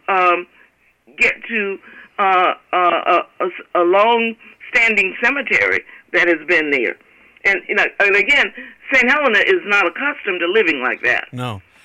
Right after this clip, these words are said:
Speaker 2: And, well, and, and also going back to the history of Saint Helena, when, when, once again, if you don't know the history of this area, when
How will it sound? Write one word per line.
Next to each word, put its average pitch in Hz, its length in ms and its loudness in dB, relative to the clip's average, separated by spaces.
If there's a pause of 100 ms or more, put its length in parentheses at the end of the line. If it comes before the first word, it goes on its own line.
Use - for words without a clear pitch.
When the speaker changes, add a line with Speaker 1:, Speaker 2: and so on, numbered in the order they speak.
(140)
Speaker 2:
And, 202 200 -4
well, 214 140 -4
and, 208 200 -6
and 202 240 -6
also 190 260 -4
going 165 220 -4
back 156 180 -2
to 160 80 -8
the 131 100 -2
history 139 320 -6
of 120 80 -6
Saint 123 160 -6
Helena, 117 360 -6
when, 127 300 -6 (100)
when, 123 340 -4 (260)
once 147 220 -4
again, 143 220 -2
if 113 120 -6
you 139 140 -4
don't 156 180 -2
know 151 120 -2
the 131 80 -2
history 156 280 -4
of 127 60 -6
this 113 120 -6
area, 139 240 -2
when 127 360 -4